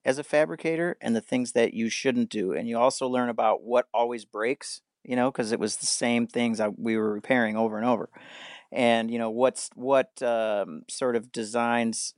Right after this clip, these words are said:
you know, really stand up to the rigors of, of, uh,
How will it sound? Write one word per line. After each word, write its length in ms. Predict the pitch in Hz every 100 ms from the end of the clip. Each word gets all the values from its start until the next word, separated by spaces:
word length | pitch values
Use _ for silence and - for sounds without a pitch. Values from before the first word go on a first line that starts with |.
| -
you 140 | 123
know, 100 | 110
really 300 | 104 127 120
stand 480 | - - 117 117 110
up 260 | 110 107 _ _
to 100 | -
the 100 | 110
rigors 400 | 107 113 110 107
of, 260 | 107 107 - - _ - _ -
of, 460 | 110 101 - - -
uh, 360 | 107 104 98